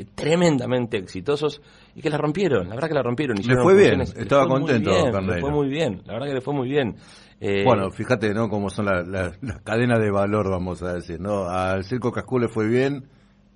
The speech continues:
Speaker 2: y fueron anunciantes de aquí de, de la propuesta periodística nuestra, es decir, que nos fue bien a nosotros también, ¿no?
Speaker 1: Pero es que eso es el, el famoso círculo virtuoso de este tipo de economías, se ve reflejado en, en estas acciones.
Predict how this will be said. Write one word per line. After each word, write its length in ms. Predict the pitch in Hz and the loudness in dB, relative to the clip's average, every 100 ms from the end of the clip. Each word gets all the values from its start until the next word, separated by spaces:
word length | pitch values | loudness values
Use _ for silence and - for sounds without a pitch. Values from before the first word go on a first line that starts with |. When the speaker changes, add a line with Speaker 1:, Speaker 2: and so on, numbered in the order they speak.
| _ | _
Speaker 2:
y 360 | 92 92 87 85 | -6 -4 -4 -8
fueron 320 | - 101 104 | -6 -4 -2
anunciantes 520 | 98 98 101 104 92 | -2 -4 -4 -4 -2
de 80 | 87 | -4
aquí 120 | 92 | -2
de, 340 | 98 90 85 82 | -2 -2 -4 -8
de 320 | - 76 87 | -14 -12 -10
la 100 | 87 | -8
propuesta 380 | 90 90 104 101 | -6 -6 -4 -4
periodística 540 | 95 101 101 101 98 | -2 -4 -4 -4 -4
nuestra, 500 | 110 120 117 120 101 - - _ | -2 -2 -2 -2 -2 -8 -20 _
es 80 | 92 | -6
decir, 260 | 90 - 98 | -6 -6 -6
que 220 | 95 85 | -4 -2
nos 160 | 90 | -6
fue 140 | - 110 | -4 -2
bien 140 | 113 | 0
a 20 | |
nosotros 480 | 110 104 185 156 131 | 0 0 2 4 4
también, 460 | 123 127 156 170 120 | 4 6 8 8 8
¿no? 60 | |
Speaker 1:
Pero 100 | 127 135 | 6 4
es 40 | |
que 160 | - 147 | 4 2
eso 140 | 165 | 2
es 140 | 165 | 0
el, 420 | - - 120 175 - | 2 2 4 2 2
el 140 | 131 | -2
famoso 340 | 117 139 170 151 | 0 -2 0 -2
círculo 420 | - 139 143 127 | 0 0 2 0
virtuoso 720 | 110 110 110 113 - 90 85 - - 78 | 2 0 2 0 0 -8 -10 -14 -10 -2
de 80 | |
este 240 | 135 139 117 | -2 -2 -6
tipo 260 | 113 90 | -6 -6
de 80 | 90 | -6
economías, 720 | 82 80 80 78 73 80 - _ _ | -6 -10 -12 -14 -14 -16 -18 _ _
se 180 | - 117 | -2 2
ve 80 | |
reflejado 480 | 160 151 101 123 131 | 2 2 -4 -2 0
en, 220 | 117 113 - | 0 -2 -4
en 120 | 113 | -6
estas 180 | 117 113 | -6 -10
acciones. 560 | - - 110 - - | -10 -8 -8 -10 -20